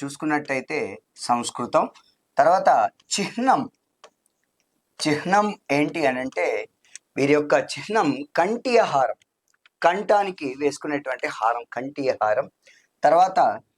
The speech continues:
వీరి యొక్క మ్-, మొదట స్థాపించినటువంటి అంటే రాజధాని కనుక చూసుకున్నట్టయితే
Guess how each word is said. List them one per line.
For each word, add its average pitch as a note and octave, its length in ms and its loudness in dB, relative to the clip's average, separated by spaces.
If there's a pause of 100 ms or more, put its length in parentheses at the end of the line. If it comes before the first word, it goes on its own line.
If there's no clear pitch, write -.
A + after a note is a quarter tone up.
(460)
వీరి E3+ 200 4
యొక్క F3+ 180 0 (2500)
మ్-, C3+ 320 0 (1120)
మొదట F3 360 4 (300)
స్థాపించినటువంటి F#3 1040 0
అంటే C#3+ 140 -2 (140)
రాజధాని G3 840 4
కనుక F3 160 -10 (100)
చూసుకున్నట్టయితే A#2 680 -12